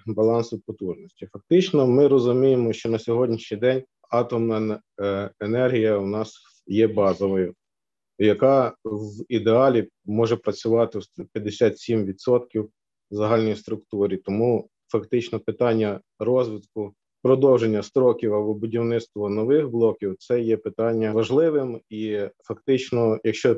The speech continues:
підходити з розумом, то, в принципі, в майбутньому достатньо є реалізованим. Тим більше, в кінці минулого року, у грудні, по-моєму,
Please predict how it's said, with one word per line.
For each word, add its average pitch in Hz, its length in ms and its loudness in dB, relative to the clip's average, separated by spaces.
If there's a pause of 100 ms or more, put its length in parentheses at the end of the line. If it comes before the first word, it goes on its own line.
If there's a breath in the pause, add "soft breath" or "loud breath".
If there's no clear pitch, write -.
(120)
підходити 113 600 0
з 98 140 -8
розумом, 113 560 -2 (340)
то, 104 360 0
в 98 100 -12 (280)
принципі, 110 600 -2 (260 soft breath)
в 107 40 -2
майбутньому 110 880 2 (140)
достатньо 110 460 -2
є 104 320 0
реалізованим. 95 760 -4
Тим 113 160 -4
більше, 131 460 0 (180)
в 101 260 -6
кінці 127 340 2
минулого 117 800 4
року, 127 340 0
у 110 100 -4
грудні, 127 400 -2
по-моєму, 107 760 -4